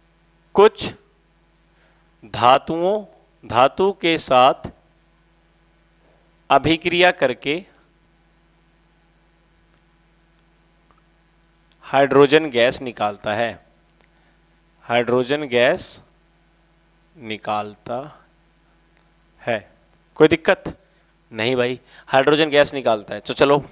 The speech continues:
पता करते हैं कैसे। देखो बच्चों, एक base ले लेते हैं एनएओएच, इसका नाम आप जानते हो sodium hydroxide, अभी थोड़ी देर पहले बात हुई थी इसके ऊपर, ठीक है।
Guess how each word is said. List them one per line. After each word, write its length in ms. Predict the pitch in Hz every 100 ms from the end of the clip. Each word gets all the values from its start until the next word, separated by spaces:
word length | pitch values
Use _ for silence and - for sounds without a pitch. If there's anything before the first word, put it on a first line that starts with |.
| -
पता 200 | 135 139
करते 280 | 139 127 135
हैं 60 | 131
कैसे। 400 | 123 - 101 107 117
देखो 320 | 127 - 101 _ _ - - - -
बच्चों, 260 | 151 - 202
एक 140 | 151
base 260 | 151 180 170
ले 140 | 160
लेते 240 | 147 147
हैं 180 | 160 185 -
एनएओएच, 800 | 139 143 143 117 98 - - - _ _ _ _ _ -
इसका 200 | - 160
नाम 240 | 151 160 160
आप 140 | 156
जानते 320 | 151 151 151
हो 160 | 160 175
sodium 680 | - 151 143 147 151 175 180
hydroxide, 1080 | 135 127 127 135 160 147 - - 101 98 - - _ _ _ _ _ 120
अभी 120 | 135
थोड़ी 300 | - 131 139
देर 140 | 147 147
पहले 240 | 131 139
बात 240 | 123 123 117
हुई 140 | 110
थी 120 | 110
इसके 240 | 104 - 107
ऊपर, 340 | - 110 - _ _ _ _ _ _ _ _ _ _ _
ठीक 180 | 143 135
है। 100 | 123